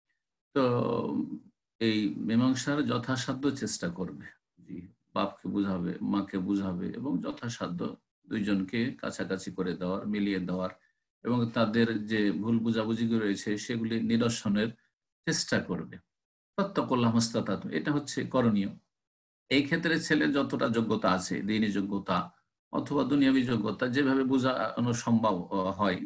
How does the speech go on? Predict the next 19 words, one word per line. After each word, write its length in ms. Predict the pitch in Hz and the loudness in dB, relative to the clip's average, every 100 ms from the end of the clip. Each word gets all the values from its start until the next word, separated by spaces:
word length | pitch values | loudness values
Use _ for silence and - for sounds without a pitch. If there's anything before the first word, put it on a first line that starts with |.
| - | -8
বোঝাবার 320 | 92 117 160 120 | -4 -4 -2 -4
চেষ্টা 360 | - - - | -6 -8 -6
করবে। 300 | 87 87 90 | -6 -6 -6
এছাড়া 500 | 92 92 - 107 107 - | -6 -6 -4 -4 -4 -2
বাপ 220 | 104 - | -2 0
মায়ের 180 | 101 104 | 0 0
উপর 220 | 98 113 | -2 -6
তো 140 | - | -6
আর 200 | - 113 | -6 -6
অন্য 420 | - 110 113 104 101 _ _ _ _ - | -4 -2 0 0 -2 _ _ _ _ -4
কোনো 200 | 135 127 | 0 2
ক্ষমতা 460 | 117 127 127 117 123 | 2 0 0 2 0
এখানে 260 | 117 117 | 4 4
খাটবে 340 | 113 110 87 85 | 4 2 2 -2
না। 160 | 80 - _ | -6 -12 _
সেখানে 580 | _ 95 92 90 85 64 - _ _ _ - | _ -8 -4 -2 -2 -6 -16 _ _ _ -10
খারাপ 300 | 95 90 - | -6 -6 -6
কোনো 200 | - 95 | -8 -6
ভাষা, 440 | 87 92 - 90 | -4 -4 -4 -6